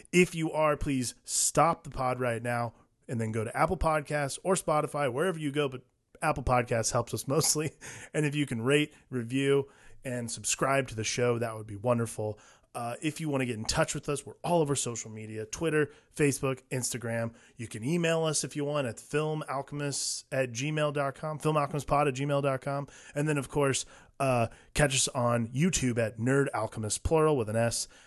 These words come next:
Uh, we got trailer reactions, this lovely show, and any other kind of fun videos you can think of.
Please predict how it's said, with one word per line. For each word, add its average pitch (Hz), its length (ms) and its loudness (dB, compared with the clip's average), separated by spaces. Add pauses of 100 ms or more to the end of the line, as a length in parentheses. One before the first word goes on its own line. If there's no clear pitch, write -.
(180)
Uh, 110 360 -2
we 117 160 0
got 104 140 -6
trailer 180 340 6
reactions, 143 680 2 (120)
this 123 340 -2
lovely 131 400 2
show, 120 460 0 (300)
and 123 260 -4
any 185 240 2
other 156 140 2
kind 139 200 -2
of 117 80 -2
fun 131 240 0
videos 117 380 -2
you 107 60 -6
can 101 160 -8
think - 260 -12
of. - 160 -16